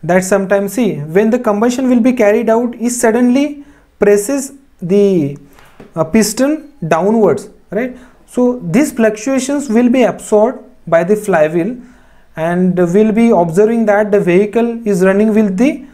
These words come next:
steady speed. We do not observe any fluctuation, and this is because of this flywheel.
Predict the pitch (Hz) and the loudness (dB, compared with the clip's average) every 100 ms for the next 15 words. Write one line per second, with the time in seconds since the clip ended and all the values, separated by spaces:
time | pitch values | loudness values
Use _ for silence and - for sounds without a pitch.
0 | _ - - 214 196 226 240 - 196 139 | _ -18 -2 0 2 0 -2 0 0 0
1 | - - _ _ - - 175 202 196 175 | -12 -20 _ _ -20 -6 0 2 2 2
2 | 202 240 214 180 208 220 208 240 190 156 | 2 2 2 2 2 2 2 2 -2 -2
3 | - 208 165 147 147 170 175 180 214 190 | 0 0 0 -4 -6 -4 -4 -2 -2 0
4 | 196 208 208 254 208 196 196 185 151 156 | 2 2 2 0 -2 -4 -6 -2 -2 -2
5 | 139 | -6